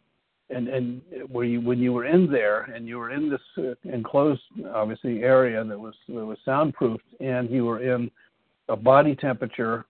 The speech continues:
hot tub and just basically floating, uh, and you could actually hear the, the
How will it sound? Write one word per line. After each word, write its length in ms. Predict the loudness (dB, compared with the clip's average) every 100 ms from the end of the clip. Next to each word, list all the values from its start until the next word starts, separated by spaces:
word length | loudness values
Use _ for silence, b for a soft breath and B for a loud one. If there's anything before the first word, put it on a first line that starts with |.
| _
hot 300 | -4 -2 -2
tub 220 | -2 -2 -2
and 140 | -6
just 200 | -8 -8
basically 640 | -6 -6 -8 -6 -4 -4 -8 _ _
floating, 400 | 2 2 2 -4 -12 b b b b b _
uh, 340 | -2 0 -2 -4 -16 _ -4
and 380 | -2 0 -2 -8 -20 _ _ _ _ _ _
you 360 | -10 -6 -4
could 200 | 0 2
actually 440 | 4 2 0 -6 0
hear 420 | 4 4 4 0 -6
the, 960 | -12 -12 -16 -14 -10 -10 -6 -4 -4 -2
the 260 | 0 0